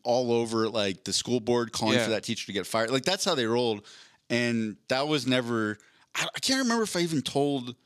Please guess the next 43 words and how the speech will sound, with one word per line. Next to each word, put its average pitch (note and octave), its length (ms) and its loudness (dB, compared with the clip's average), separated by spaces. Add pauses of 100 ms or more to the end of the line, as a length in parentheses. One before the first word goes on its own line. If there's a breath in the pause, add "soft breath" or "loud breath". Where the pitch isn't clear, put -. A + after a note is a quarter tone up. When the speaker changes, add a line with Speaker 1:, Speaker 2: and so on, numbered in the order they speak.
(220)
Speaker 1:
my B2 120 2
parents C3+ 380 0
about A#2 340 0
that. G2+ 360 2 (100)
And A2+ 100 2
if - 260 -6 (200)
I A#2+ 100 0
did, B2 400 2
they A2+ 140 4
were A2+ 80 0
just G#2+ 240 0
like, G2+ 320 -2 (160)
"Wow, A2+ 180 2
that's A2+ 160 -2
screwed - 500 -2
up." F#2+ 280 0 (100)
I G#2+ 40 -6
mean G2+ 340 0 (260 loud breath)
Speaker 2:
Yeah, G#3 200 -4
my, G3+ 200 0 (140)
my E3 120 -4
parents F3+ 320 -4
wouldn't D#3+ 220 -8
have C#3+ 60 -6
done C3+ 80 -6
shit B2 180 -6
about A#2 300 -4
it. A#2+ 180 -6
But A#2 140 -8
yeah, A#2+ 320 -4
I, B2+ 80 -4
I - 20 -2
also, B2+ 320 -4
di-, A2 160 -14 (100)
like A#2 220 -12
you, A2+ 180 -8
I A2+ 60 -8
didn't, A#2 280 -10 (280)
I B2 80 -10
don't, B2 220 -10
I A#2 180 -14
doubt B2+ 260 -6
I A#2+ 120 -12